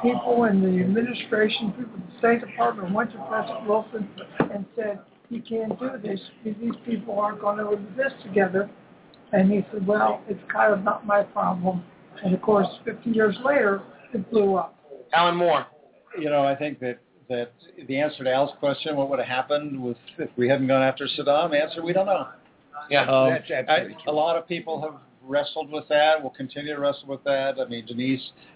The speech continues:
Speaker 3: asks these questions about other lessons. Very smart people are trying to figure this stuff out, and we, we continue to muddle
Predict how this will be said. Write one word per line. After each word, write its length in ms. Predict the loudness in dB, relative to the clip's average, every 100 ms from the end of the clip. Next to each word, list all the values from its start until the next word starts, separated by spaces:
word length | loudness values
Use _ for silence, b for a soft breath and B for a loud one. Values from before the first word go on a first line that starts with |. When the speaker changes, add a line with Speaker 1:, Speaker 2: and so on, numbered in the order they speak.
| 2
Speaker 3:
asks 460 | 4 2 -2 -12 -2
these 200 | -2 0
questions 520 | 2 2 2 -2 -2 -2
about 360 | 0 0 0 -4 -16 -20 _ 0
other 280 | 2 2 0
lessons. 520 | 0 0 -6 -6 -8 -12 b b -2
Very 240 | 0 0 -2
smart 260 | -2 -2 -2
people 380 | -6 -4 -2 -2
are 100 | -2
trying 320 | 0 2 0
to 60 | -4
figure 260 | -10 -6 -6
this 120 | -8 -6
stuff 200 | 0 2 2
out, 300 | 2 4 2
and 140 | -2
we, 300 | -4 -4 -6 b b _
we 140 | -6 -4
continue 420 | -6 -4 -2 0
to 120 | -2
muddle 340 | 2 2 2